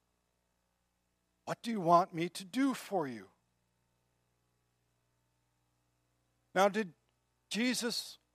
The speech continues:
already know what Bartimaeus wanted? Yeah, he would have known already what Bartimaeus wanted. So why did he ask?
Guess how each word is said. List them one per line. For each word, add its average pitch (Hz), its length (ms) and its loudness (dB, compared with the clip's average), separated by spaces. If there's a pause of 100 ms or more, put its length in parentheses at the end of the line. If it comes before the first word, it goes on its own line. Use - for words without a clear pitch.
(160)
already 226 460 8
know 170 300 4
what 233 320 6
Bartimaeus 202 720 4
wanted? 233 540 4 (1000)
Yeah, 349 360 12
he 220 120 6
would 320 160 4
have 285 100 2
known 247 340 6
already 208 440 8
what 202 260 4
Bartimaeus 175 720 6
wanted. 185 340 4 (840)
So 208 120 4
why 233 440 10
did 226 400 0
he 190 440 -6
ask? 143 480 -4